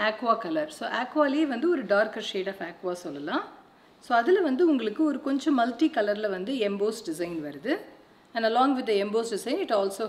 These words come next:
has small zari motifs throughout. And ரெண்டு சைடும் small sized borders in magenta. A very attractive color combination. And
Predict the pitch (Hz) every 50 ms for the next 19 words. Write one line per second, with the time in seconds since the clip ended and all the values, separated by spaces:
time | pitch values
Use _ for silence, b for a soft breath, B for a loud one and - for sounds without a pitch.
0 | 214 208 233 294 285 - - 208 175 170 190 202 202 175 175 170 165 170 196 208
1 | 196 180 170 165 165 - 208 208 - - - 165 151 160 202 294 415 - - -
2 | - - - _ _ _ _ _ _ _ _ _ _ _ _ _ _ _ 233 233
3 | 233 226 240 247 269 311 359 - 320 247 208 208 269 392 427 - - 254 214 214
4 | 226 226 226 - 226 208 208 208 - - - 190 170 170 170 185 208 214 - 226
5 | 196 175 160 156 151 147 170 160 160 160 - 226 302 392 - - - - - -
6 | - - - - - - - - - - 202 202 196 208 240 247 247 294 269 208
7 | - - 226 214 226 233 - 269 247 - - 185 175 170 170 - 165 165 160 156
8 | 160 165 160 - - 240 262 320 - - - - - - - - - - - -
9 | - - - - - - - - - - - - - - - - - - - -
10 | 180 170 170 165 165 160 160 160 160 156 156 160